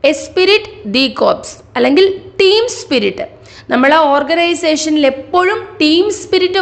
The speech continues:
വളരെ ഇമ്പോർട്ടന്റ് ആണെന്നാണ് ഈ ഒരു പ്രിൻസിപ്പിൾ പറയുന്നത്. ഓക്കെ, ക്ലാസിക്കൽ അപ്രോച്ചിലെ മൂന്നാമത്തെ തിയറിയാണ് bureaucratic management by മാക്സ് വെബർ.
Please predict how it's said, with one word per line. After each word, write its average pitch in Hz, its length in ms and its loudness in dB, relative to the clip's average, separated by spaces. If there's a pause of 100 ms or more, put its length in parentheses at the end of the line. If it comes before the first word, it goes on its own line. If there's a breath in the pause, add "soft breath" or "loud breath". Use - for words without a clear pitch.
വളരെ 294 280 2 (120)
ഇമ്പോർട്ടന്റ് 302 540 2
ആണെന്നാണ് 269 420 2 (160)
ഈ - 20 -8 (120)
ഒരു 339 140 0 (240)
പ്രിൻസിപ്പിൾ 254 560 -2
പറയുന്നത്. 220 460 -2 (520 loud breath)
ഓക്കെ, 294 180 0 (920 soft breath)
ക്ലാസിക്കൽ 294 580 2
അപ്രോച്ചിലെ 277 600 2 (240)
മൂന്നാമത്തെ 285 560 2
തിയറിയാണ് 269 580 2 (320)
bureaucratic 349 760 2 (120)
management 262 720 0
by 226 120 2 (540)
മാക്സ് 254 400 -2 (220)
വെബർ. 196 360 0